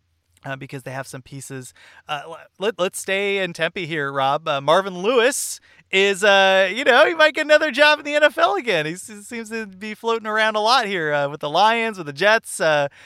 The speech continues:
I don't know. It, like, if he leaves, you know, like, it, it was tough this year, right? It was his first year, um, as the official defensive coordinator.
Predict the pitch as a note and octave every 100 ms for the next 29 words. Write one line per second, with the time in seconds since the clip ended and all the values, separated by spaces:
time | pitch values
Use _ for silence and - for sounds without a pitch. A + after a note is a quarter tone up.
0 | - G#3+ C4 C#4 F#3+ G#3+ A3 G3 F#3+ F3+
1 | _ _ _ _ _ _ _ G3 A#3+ C4+
2 | A#3+ D4 F3+ G#3 - - _ _ - A#3
3 | F3 G3 G3 _ _ G4+ F#4 G#3 G3 G3
4 | G#3+ G#3 G#3+ - A3+ G#3+ F#3 F3 D#3 D#3
5 | D#3 D3+ D#3+ - E3+ E3 E3+ D#3 D3+ D3+
6 | _ _ _ E3 C#3+ B2+ C3 _ _ _
7 | D#3 D3+ D#3+ C#3+ D#3 C#3+ E3 D3+ E3 D#3
8 | D#3+ - D#3 D#3 D#3 D3+ D3+